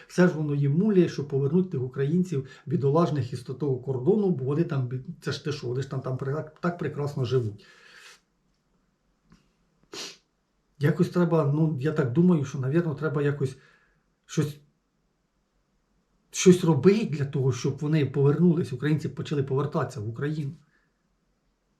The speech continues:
Я розумію, в нас війна, на нас напали і тому подобне, але ж, але ж, ну, ну, ну,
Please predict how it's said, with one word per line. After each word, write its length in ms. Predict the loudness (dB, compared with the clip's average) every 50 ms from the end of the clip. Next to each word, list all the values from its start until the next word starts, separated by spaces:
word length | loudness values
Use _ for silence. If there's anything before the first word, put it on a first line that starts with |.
| _ _ _ _ 0
Я 100 | 2 4
розумію, 480 | 4 4 4 4 4 4 4 4 4 4
в 20 |
нас 240 | 4 4 2 2 0
війна, 420 | 0 2 2 4 4 2 2 2
на 80 | 2 2
нас 260 | 0 0 -2 -2 -4
напали 640 | -6 -6 -4 -2 -2 0 2 2 2 0 -2 -4 -6 -12 -20 -20 -18 _ -12
і 80 | -6
тому 260 | -2 0 2 2 2
подобне, 560 | 2 0 2 4 4 4 4 2 0 0 -2 -4
але 240 | -4 -2 0 0 0
ж, 200 | -2 -4 -8 -14 -20 -20 -20 -20 -16 -8
але 260 | -2 0 4 4 4
ж, 120 | 4 4 2
ну, 280 | 2 0 0 -2 -6 -6 -6
ну, 120 | -4 -4 -4 -4
ну, 140 | -2 -2